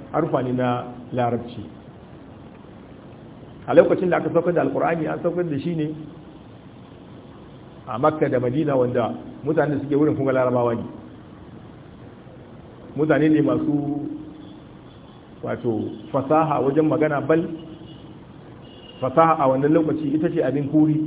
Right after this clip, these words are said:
ita ce abin alfahari. To, yau yau mutanen nan sai suka ce ba su yarda Alƙur'ani ba, kuma suka ce Alƙur'ani ma annabi ne ya yi shi.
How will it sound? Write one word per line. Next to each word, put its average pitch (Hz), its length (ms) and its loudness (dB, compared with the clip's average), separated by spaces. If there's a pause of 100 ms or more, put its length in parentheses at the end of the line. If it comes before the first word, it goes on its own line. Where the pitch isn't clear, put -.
(520)
ita 151 160 2
ce 156 100 -2
abin 147 220 0
alfahari. 123 460 -4 (1800)
To, 127 80 2
yau 175 160 12
yau 170 160 12
mutanen 160 360 4
nan 156 140 2
sai 143 120 -2
suka 156 160 -2
ce 143 60 -2
ba 123 100 0
su 123 80 -2
yarda 131 180 0
Alƙur'ani 117 380 -4
ba, - 80 -10
kuma 151 140 0
suka 156 140 2
ce 151 60 2
Alƙur'ani 131 340 -2
ma 135 140 0
annabi 123 320 -2
ne 113 80 -6
ya 110 140 -4
yi 107 40 -6
shi. - 140 -14